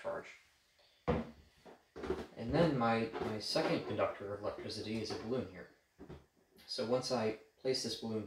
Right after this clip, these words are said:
tangible to my hair, I'm going to be transferring electrons from my hair to the balloon. Once they're on the balloon, I can transfer the electrons onto the, um, surface area of this copper wire here. My question is,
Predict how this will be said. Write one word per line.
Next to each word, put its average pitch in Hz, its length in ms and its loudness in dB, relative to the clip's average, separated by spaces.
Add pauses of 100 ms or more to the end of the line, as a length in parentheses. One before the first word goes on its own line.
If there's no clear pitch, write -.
tangible 135 440 4
to - 120 -10
my 101 120 -4
hair, 98 280 -2 (500)
I'm 107 80 -12
going 110 180 0
to 110 60 -4
be 110 80 -4
transferring 120 560 -2
electrons 107 440 -4
from 127 180 0
my 110 120 0
hair 104 400 0
to 123 140 -4
the 95 60 -4
balloon. 95 380 -6 (680)
Once - 380 -4 (120)
they're 110 120 0
on 107 100 2
the 98 80 -2
balloon, 113 420 0
I 104 60 -4
can 107 140 -10
transfer 113 340 -4
the 104 140 -8
electrons 101 600 -6
onto 101 340 -8 (380)
the, 101 280 -10 (320)
um, 98 240 -10
surface - 340 0
area 98 200 2
of 98 40 0
this 101 140 -6
copper - 320 -4
wire - 180 -2 (160)
here. - 140 -10 (1800)
My - 100 0
question - 460 6
is, - 540 4